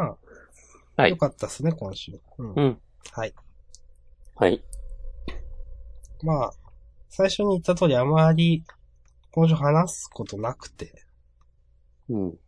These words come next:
Speaker 1: うん、こんな感じっすか？
Speaker 2: そうね。鬼滅は、今週も良かったです。
Speaker 1: うん。ちょっと読み切りは何も思わなかったかな。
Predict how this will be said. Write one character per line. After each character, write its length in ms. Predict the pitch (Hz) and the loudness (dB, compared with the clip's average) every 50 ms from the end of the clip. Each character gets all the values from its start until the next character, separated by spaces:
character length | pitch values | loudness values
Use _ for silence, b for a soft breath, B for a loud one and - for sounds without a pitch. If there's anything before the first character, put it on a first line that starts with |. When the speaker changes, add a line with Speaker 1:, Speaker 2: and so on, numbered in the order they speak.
| _ _ - | _ _ -8
Speaker 1:
う 340 | 117 117 117 120 117 113 113 | -6 -4 -2 -2 -2 -4 -4
ん、 40 | |
こ 180 | - - 117 127 | -6 -4 -4 -2
ん 120 | 135 139 | 0 0
な 120 | 147 151 151 | 0 0 0
感 260 | - 156 156 156 156 | 2 2 4 4 4
じ 80 | 170 180 | 4 2
っ 20 | |
す 80 | - - | -2 -8
か？ 320 | - - 98 95 196 - _ _ _ _ _ _ _ _ _ _ _ _ _ _ _ _ _ _ _ _ _ _ _ _ _ _ _ _ _ | -8 -6 -6 -6 -6 -8 _ _ _ _ _ _ _ _ _ _ _ _ _ _ _ _ _ _ _ _ _ _ _ _ _ _ _ _ _
Speaker 2:
そ 840 | - - - - 117 107 113 117 110 107 101 95 92 92 - - - | -20 -20 -12 -8 -6 -6 -4 0 0 0 0 0 -4 -8 -16 -12 -6
う 0 | - | -4
ね。 400 | 123 139 143 143 139 135 135 - - - _ - | -2 -2 0 -2 -2 -4 -6 -10 -14 -20 _ -8
鬼 120 | 151 156 | -8 -8
滅 220 | - - - - 180 | -8 -6 -2 2 6
は、 320 | 175 165 165 170 190 - _ _ _ b b b b b b b b _ | 6 8 6 6 2 -2 _ _ _ b b b b b b b b _
今 220 | - - 135 127 113 | -4 -2 -2 -2 -2
週 140 | - - 123 | -4 -4 -4
も 120 | 113 113 | -2 -2
良 100 | 113 110 | -4 -4
か 120 | - - | -6 -10
っ 60 | - _ - | -16 _ -20
た 100 | - - | -20 -20
で 100 | _ - | _ -20
す。 600 | - - - - - - - - - - - - 120 | -20 -20 -20 -20 -20 -20 -20 -20 -20 -20 -18 -16 -14
Speaker 1:
う 20 | |
ん。 400 | 113 107 107 107 101 98 92 85 | -12 -12 -12 -12 -12 -14 -14 -14
ち 20 | 71 | -16
ょ 40 | - | -20
っ 460 | - _ _ _ _ _ - - - | -20 _ _ _ _ _ -20 -20 -18
と 20 | - | -12
読 180 | - 131 120 120 | -8 -6 -6 -4
み 180 | 123 135 151 160 | -4 -6 -6 -8
切 160 | - - 175 | -6 -4 -2
り 100 | 175 175 | -2 0
は 160 | 175 180 175 | 0 0 0
何 240 | 165 143 127 127 131 | 0 -2 -2 -2 -4
も 160 | 135 135 131 | -4 -4 -4
思 160 | 123 120 120 | -4 -4 -4
わ 60 | 120 | -4
な 100 | 123 123 | -4 -6
か 140 | - - - | -8 -10 -16
っ 40 | - _ _ | -20 _ _
た 80 | - - | -18 -18
か 120 | - - 82 | -14 -12 -12
な。 160 | 82 - - | -10 -10 -12